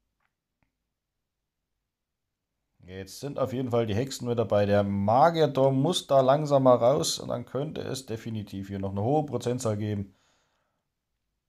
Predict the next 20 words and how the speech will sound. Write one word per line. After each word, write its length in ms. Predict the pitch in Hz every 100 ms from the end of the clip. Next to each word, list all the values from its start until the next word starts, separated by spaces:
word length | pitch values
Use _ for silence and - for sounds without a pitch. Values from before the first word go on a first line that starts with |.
| _ _ _
Habt 200 | 131 -
ihr 100 | 147
gesehen, 280 | 127 127 135
wie 80 | 135
ich 60 |
am 80 | 131
Anfang 260 | 123 147 143
das 200 | 135 131
gemacht 300 | 120 123 -
habe? 140 | 110
Ich 80 | 104
habe 140 | 120
extra 320 | 139 165 -
die 80 | 151
Blitze 320 | 139 135 135
nicht 480 | 117 139 202 220 - -
auf 220 | 151 170
die 220 | - -
X-Bögen 480 | - - - 131 131
gesetzt, 480 | 123 107 117 -